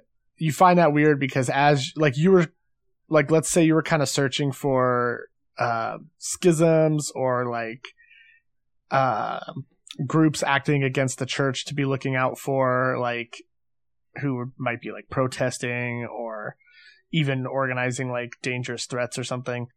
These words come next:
There's all kinds of mentions of other little groups and things that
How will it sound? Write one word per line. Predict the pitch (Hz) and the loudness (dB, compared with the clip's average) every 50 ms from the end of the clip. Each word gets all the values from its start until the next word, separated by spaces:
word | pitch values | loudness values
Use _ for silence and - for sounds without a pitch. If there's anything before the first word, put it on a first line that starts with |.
| _ _ _ - | _ _ _ 2
There's | 156 175 180 170 | 4 4 6 6
all | - 160 190 190 | 6 6 6 6
kinds | - 170 180 196 180 170 | 6 4 2 4 4 2
of | 156 | 2
mentions | 135 131 143 151 - - 175 175 151 147 | 2 2 0 0 2 2 2 2 2 2
of | 131 127 | 0 2
other | 123 131 147 151 | 2 2 2 2
little | 147 147 151 156 151 | 2 2 2 2 2
groups | 147 - 139 139 143 156 147 - - 135 | 0 0 -2 0 0 0 0 -2 -4 -6
and | 131 123 - | -6 -6 -4
things | 123 123 127 135 143 143 143 143 - - - | -4 -4 -2 -2 -2 -2 -2 -4 -4 -4 -2
that | 120 117 117 - | -2 -2 -2 -4